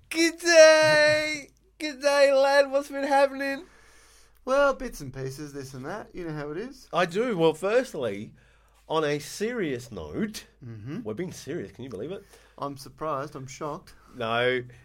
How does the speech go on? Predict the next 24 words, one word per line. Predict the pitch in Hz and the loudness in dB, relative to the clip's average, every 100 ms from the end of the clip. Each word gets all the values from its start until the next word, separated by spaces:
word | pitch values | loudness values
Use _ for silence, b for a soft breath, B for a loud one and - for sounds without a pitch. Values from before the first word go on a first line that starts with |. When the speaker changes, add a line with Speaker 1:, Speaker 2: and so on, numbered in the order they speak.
| b | b
Speaker 1:
A | 131 143 | -4 -2
massive | 151 160 160 143 | 2 0 0 -10
congratulations | 143 139 131 139 123 131 131 131 - | -6 -4 -4 -2 -2 -2 -6 -12 -10
to | 127 | -10
you | 113 131 | -6 -4
and | 123 110 | -2 -2
Leon | 113 123 117 107 107 | -4 -2 -2 -4 -6
Loganathan, | 110 117 113 110 110 - 104 101 101 - | -6 -4 -4 -4 -6 -8 -10 -10 -14 -12
um, | 104 101 101 95 98 | -10 -8 -10 -12 -14
for | - | -12
the | 110 | -10
Boundless | 92 117 117 110 104 | -4 -4 -2 -6 -8
Possible | - 120 123 120 | -10 -10 -8 -10
podcast. | 117 - 123 120 135 143 175 170 - B B B - | -10 -10 -10 -8 -4 -2 -2 -6 -16 B B B -8
Speaker 2:
Thank | |
you. | 127 | -4
Speaker 1:
I | 131 | -2
think | 131 120 | -4 -6
you | 113 | -8
guys, | 107 113 110 104 131 | -4 -2 -2 -4 -10
uh, | 110 113 107 69 - _ _ | -8 -6 -8 -10 -18 _ _
well | 139 208 285 | 2 8 8
done. | 175 220 254 | 8 4 6
Woohoo! | 226 494 403 508 523 539 539 453 - | 8 10 12 12 12 12 12 10 6